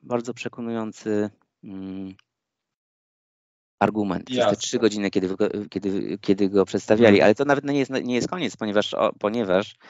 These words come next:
Speaker 1: e, południowoafrykańscy prawnicy pracują teraz nad, e, e, takimi samymi pozwami przeciwko Stanom Zjednoczonym i Wielkiej Brytanii,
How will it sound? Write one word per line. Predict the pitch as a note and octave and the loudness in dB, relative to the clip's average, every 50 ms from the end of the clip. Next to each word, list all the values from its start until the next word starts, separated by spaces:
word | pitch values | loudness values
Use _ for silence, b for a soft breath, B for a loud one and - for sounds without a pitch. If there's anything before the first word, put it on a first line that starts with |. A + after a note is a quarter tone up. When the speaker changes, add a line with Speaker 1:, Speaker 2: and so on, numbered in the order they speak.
| b b b b b b - | b b b b b b -6
Speaker 1:
e, | - F#2+ F#2+ F#2 F#2 - | -2 0 0 0 0 0
południowoafrykańscy | - B2+ C#3 C#3 D3+ C#3 C#3 C3 - - A#2+ - B2+ C3 - - - | 0 0 0 0 0 2 2 2 2 0 -4 -4 -6 -6 -8 -10 -2
prawnicy | - A#2+ A2 A2+ B2 B2+ - - B2+ A#2+ | 2 2 2 2 0 -6 -6 -6 -8 -6
pracują | - - A#2+ A2+ - - C#3 B2 G#2 G2+ G#2+ A2+ B2 B2+ _ _ _ _ | -2 0 0 0 0 -4 -6 -4 -4 -4 -6 -6 -8 -12 _ _ _ _
teraz | - A2 G#2 G2+ F#2+ G2+ A2 A2+ - - _ _ | 2 4 6 6 6 6 4 2 -2 -10 _ _
nad, | - G#2 G#2+ G#2+ G#2 G#2 - - - | -8 -4 0 0 0 0 -2 -8 -12
e, | - - F#2 F#2+ F#2+ F#2+ F#2+ F#2+ F#2 - B B B B B B B B B B - - | -8 -4 -4 -2 -2 -4 -4 -6 -8 -10 B B B B B B B B B B -16 -10
e, | - C2+ C2 C2 A#1+ D2 - - - | -8 -6 -4 -2 -2 -2 -4 -4 -4
takimi | - - - - C3 C3 A#2+ | -4 -4 -4 -2 -4 -2 0
samymi | A#2+ B2 B2 B2+ B2 A#2+ | 0 0 2 0 -2 -4
pozwami | - B2+ A2+ A2+ A2 A2 A2 A2 A2 A2+ A2 | -4 -4 -2 0 2 2 2 2 0 -6 -10
przeciwko | - - A2+ - - A2+ G#2+ - - - A2+ A2 G#2+ G#2+ G#2+ _ _ _ _ _ _ _ _ _ _ _ _ _ _ _ _ _ _ _ _ _ _ _ - - - - _ _ - | -10 -10 -10 -10 -10 -12 -14 -12 -4 0 2 2 2 2 -2 _ _ _ _ _ _ _ _ _ _ _ _ _ _ _ _ _ _ _ _ _ _ _ -20 -20 -20 -20 _ _ -4
Stanom | - - A#2+ A#2 A#2 A2 | -2 0 0 0 0 -2
Zjednoczonym | G#2 A#2 A2 A2 G#2 - A#2 A2 G#2+ G#2+ | -2 -2 -2 -2 -2 -4 -4 -4 -2 -2
i | G2+ | 0
Wielkiej | G2 G#2+ G2+ - - G#2 | 2 2 2 2 0 -4
Brytanii, | - G#2 F#2+ - G2+ G2 G2 F#2+ G2 G2 G2+ | -2 -2 -2 0 2 0 2 0 -2 -6 -8